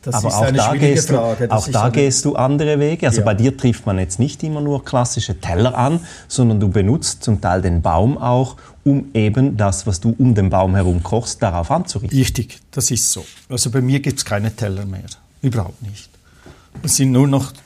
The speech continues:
Speaker 1: ganz wenige Schüsseli oder so, aber sonst,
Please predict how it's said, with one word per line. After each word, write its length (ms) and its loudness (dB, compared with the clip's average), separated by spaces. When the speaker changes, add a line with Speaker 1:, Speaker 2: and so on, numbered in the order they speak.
Speaker 1:
ganz 320 0
wenige 520 0
Schüsseli 580 0
oder 200 -4
so, 340 -6
aber 180 -6
sonst, 560 -4